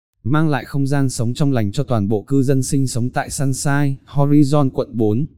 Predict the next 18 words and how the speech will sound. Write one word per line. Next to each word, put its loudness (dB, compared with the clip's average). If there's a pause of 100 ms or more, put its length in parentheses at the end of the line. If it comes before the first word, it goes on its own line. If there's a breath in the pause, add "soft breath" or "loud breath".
(140)
nơi 4
bạn 0
có -6
thể -2
ngâm 2
mình 2
trong -2
làn -2
nước -2
mát 0
và -4
tận -6
hưởng 0
hoàng -4
hôn -2
cùng -4
gia -4
đình. -4